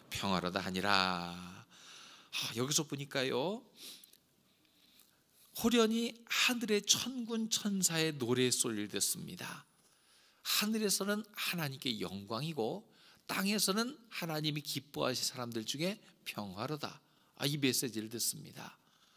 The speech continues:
야, 하늘에는 하나님이 통치하시니까 하나님 영광이다. 이 땅에는 어떻습니까? 사람들, 어떤 사람들이냐면 하나님이 택하신 사람들 중에 평화로다. 그들은 하나님의 택하심을 입어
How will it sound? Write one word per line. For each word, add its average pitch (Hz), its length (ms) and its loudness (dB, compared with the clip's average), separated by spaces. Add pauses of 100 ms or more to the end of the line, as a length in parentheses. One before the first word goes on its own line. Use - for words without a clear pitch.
(260)
야, - 60 -2
하늘에는 110 760 0 (120)
하나님이 104 520 -2
통치하시니까 104 880 -2 (180)
하나님 107 260 -4
영광이다. 92 440 -4
이 160 140 -6
땅에는 151 320 0
어떻습니까? 127 640 -4 (640)
사람들, 214 680 0 (100)
어떤 185 400 0
사람들이냐면 147 840 -2 (540)
하나님이 110 640 -2 (100)
택하신 - 720 -4
사람들 131 400 -6
중에 165 360 -4 (280)
평화로다. 92 600 -8 (1200)
그들은 151 300 4
하나님의 127 540 -4
택하심을 113 720 -6
입어 101 480 -2